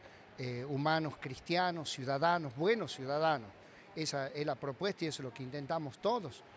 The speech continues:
Y también, bueno, las escuelas estatales buscan lo mismo. Y hacia afuera, en una relación cordial, abierta con el Estado, eh, poder dialogar. Por ejemplo, una de las cuestiones que a mí personalmente me preocupan es, eh, la distribución,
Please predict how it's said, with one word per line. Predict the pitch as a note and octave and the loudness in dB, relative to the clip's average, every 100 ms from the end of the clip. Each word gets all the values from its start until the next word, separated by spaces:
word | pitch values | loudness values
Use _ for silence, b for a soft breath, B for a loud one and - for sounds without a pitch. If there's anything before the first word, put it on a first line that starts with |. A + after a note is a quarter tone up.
| - | -12
Y | B2+ | -10
también, | A#2 C3 D#3 C#3 | -6 -2 -2 -2
bueno, | C3+ C3 | -6 -6
las | A#2 A#2+ | -8 -8
escuelas | A#2+ D3+ C3+ | -6 -6 -6
estatales | A#2+ C3+ D#3 D3+ C3 | -6 -2 0 0 -2
buscan | C3+ - A#2+ A2+ B B - | -6 -6 -10 -10 B B -10
lo | B2+ | -4
mismo. | E3 C#3+ A2+ G#2 B B B B | -2 -2 -8 -16 B B B B
Y | E3 E3+ | -2 2
hacia | F#3 - G3 | 2 2 -2
afuera, | - A3+ B3 A#3+ - B B - | 2 2 2 -2 -6 B B -10
en | E3+ | -6
una | F#3+ F#3+ | -4 -4
relación | D3+ F3 F3 F#3 F#3 F3 D#3 C3+ | -4 -2 -2 -2 -2 -2 -6 -6
cordial, | D3 C#3 E3 F#3 F3+ D3 | -6 -2 2 2 2 0
abierta | C#3 E3 E3+ D3 | -2 -4 -4 -8
con | C#3 B2+ | -6 -8
el | C3 | -8
Estado, | C3+ - F3+ G#3 A3+ - B B B - | -6 0 0 0 -4 -12 B B B -10
eh, | C3 A#2+ | -8 -6
poder | C3+ C#3 E3+ | -4 -2 -2
dialogar. | C#3 C3 C#3 C#3+ A3 E3+ G2+ - - | -2 -4 -4 0 0 0 -4 -18 -8
Por | C#3 | -6
ejemplo, | A#2 D3 D#3 | -4 -4 -2
una | D#3+ C#3+ | -2 -4
de | |
las | B2 A2+ | -6 -8
cuestiones | C#3+ B2+ E3 E3+ D3 A#2+ - - | -8 -4 -2 0 -2 -8 -14 -16
que | - | -10
a | C3 | -6
mí | D#3 | -6
personalmente | D3 B2+ D3 C#3+ D3+ D3+ | -6 -6 -4 -4 -4 -4
me | C#3+ | -6
preocupan | C#3 D3+ D3 F#3 E3 F#3+ F#3+ B B B - | -2 -4 0 -2 2 0 0 B B B -6
es, | C#3 C3+ - | -2 -2 -4
eh, | - C#3 | -4 -4
la | B2+ B2 | -2 -2
distribución, | C3 - C#3+ C#3+ C#3 D3+ D#3+ F#3 | -4 -6 -6 -4 -4 -2 -2 -4